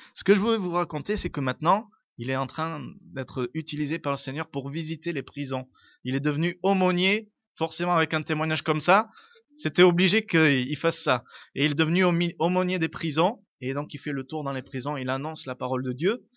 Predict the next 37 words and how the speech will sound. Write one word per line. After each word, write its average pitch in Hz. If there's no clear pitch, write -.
Un 190
jour, 233
il 226
se -
trouvait 208
invité 196
par 170
un 165
pasteur 170
qui -
était 147
lui-même 143
aumônier. 143
Il 143
a 175
dit, « 190
Ben, 180
viens 208
à 202
la 185
prison 190
où, 147
où, 156
où 156
j'officie, 160
et 135
tu 156
vas 156
faire 170
la 170
réunion. » 170
Alors 160
il 170
vient 165
à 175
la 147
prison, 165